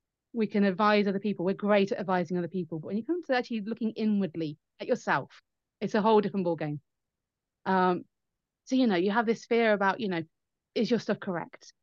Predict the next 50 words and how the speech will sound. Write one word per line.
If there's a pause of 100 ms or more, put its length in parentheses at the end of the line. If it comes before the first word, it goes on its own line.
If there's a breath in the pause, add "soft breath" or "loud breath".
(100)
Are
you
gonna
be
critiqued
on
it? (640)
Is
what
you're
saying,
it's
an
opinion,
but
is
it
an
opinion
that
everyone
shares?
And (240)
where
do
you
step
over
that
balance (760)
of,
you
know,
having
that
voice
and
making
your
statement
and
making
your
opinions
known
without
hurting
anyone's
feelings
or